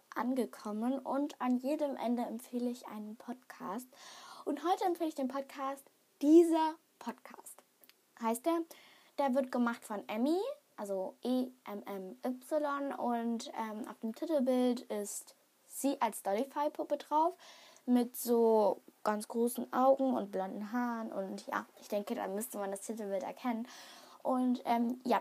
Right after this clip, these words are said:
sie hat halt auch so einen kleinen, nicht Laber-Podcast, aber sie macht in jeder Folge ein anderes Thema. Und macht auch Rezepte zu Smoothies zum Beispiel. Die letzte Folge ist das, glaube ich.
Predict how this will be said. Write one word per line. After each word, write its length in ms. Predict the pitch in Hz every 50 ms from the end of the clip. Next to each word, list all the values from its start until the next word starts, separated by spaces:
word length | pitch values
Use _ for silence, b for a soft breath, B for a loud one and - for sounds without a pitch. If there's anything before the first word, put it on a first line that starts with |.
| - _ -
sie 220 | - 214 226 262
hat 160 | 294 339 330 330
halt 220 | 311 269 - -
auch 240 | - 254 262 254 -
so 120 | - -
einen 160 | - 214 214
kleinen, 840 | 214 - - 233 220 220 233 240 240 240 240 240 240 240 247 254 - -
nicht 380 | 254 254 254 262 285 285 - -
Laber-Podcast, 1120 | 220 208 202 214 269 339 403 370 349 - - - 320 311 - - - 220 208 202 - -
aber 240 | - - 226 247 240
sie 200 | 220 226 226 214 - -
macht 240 | - 240 226 - -
in 120 | - 208
jeder 240 | 190 208 208 214 208
Folge 280 | - - 196 196 196 190
ein 140 | 190 180 196
anderes 340 | 214 190 185 185 214 -
Thema. 280 | - - 269 277 330 370 523 - B B B B B B B B B B B B B B
Und 760 | - 294 277 262 254 254 247 247 247 247 247 240 247 - - -
macht 300 | 247 226 226 - - 226
auch 260 | 220 214 208 214 -
Rezepte 1000 | 208 208 - - - - - - 233 208 - _ _ _ - - 294 302 311 349 403 453 480 - -
zu 140 | - 240
Smoothies 600 | 214 - - 233 226 254 311 320 285 220 208 -
zum 160 | - - 202 196
Beispiel. 480 | 196 196 208 208 - - 233 233 240
Die 80 | 226 208
letzte 360 | 196 202 208 208 - - 208
Folge 380 | - - 214 208 214 233 240 -
ist 160 | 226 240 -
das, 160 | 233 214 -
glaube 340 | - 214 214 214 214 220 233
ich. 120 | 254 254